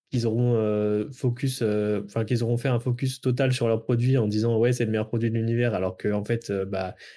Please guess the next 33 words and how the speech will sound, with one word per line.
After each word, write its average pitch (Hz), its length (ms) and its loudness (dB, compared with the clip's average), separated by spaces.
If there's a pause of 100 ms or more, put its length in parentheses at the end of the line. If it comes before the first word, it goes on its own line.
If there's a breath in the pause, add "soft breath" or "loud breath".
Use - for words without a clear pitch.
(100)
il 101 60 -4
y 98 40 -2
en 95 40 -4
a - 20 -4
plein 123 140 0
d'autres 202 200 0
qui 120 120 -2
se - 80 -6
créent, - 160 -4
tu - 140 -14
vois, 113 80 -2
genre, 104 120 -2
il 101 60 0
y - 20 0
a 98 40 0
des 104 140 -4
produits 107 320 -4
tous - 120 -6
les 110 60 0
jours 131 160 -2
qui - 100 -16
se - 60 -14
créent. 151 300 -2 (360 loud breath)
Euh, 101 460 0 (140)
on 127 80 2
n'est 113 100 2
jamais 127 260 2
seul 143 180 0
sur 123 160 -4
un 107 40 0
marché, 101 300 -2
et 117 40 0
cetera. 110 500 -2